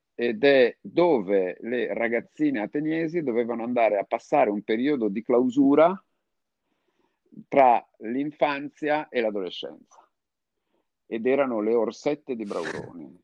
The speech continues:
In pratica era un'Artemide, <laughs> cioè,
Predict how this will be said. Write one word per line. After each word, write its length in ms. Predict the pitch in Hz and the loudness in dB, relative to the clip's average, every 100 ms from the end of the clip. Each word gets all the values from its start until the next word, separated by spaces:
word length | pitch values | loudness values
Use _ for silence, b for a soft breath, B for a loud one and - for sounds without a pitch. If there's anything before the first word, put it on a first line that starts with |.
| _ _ - | _ _ -12
In 140 | 110 | -8
pratica 380 | - 135 131 107 | 2 2 2 0
era 160 | 101 95 | 2 2
un'Artemide, 1120 | 101 107 107 - 139 139 117 98 101 95 98 | 0 -4 -2 2 2 2 -2 0 0 0 -4
<laughs> 1200 | 113 - - - - - 180 - _ - - 220 - | -10 -12 -12 -14 -10 -2 -2 -2 _ -18 -14 -14 -4
cioè, 240 | 147 131 | -2 -2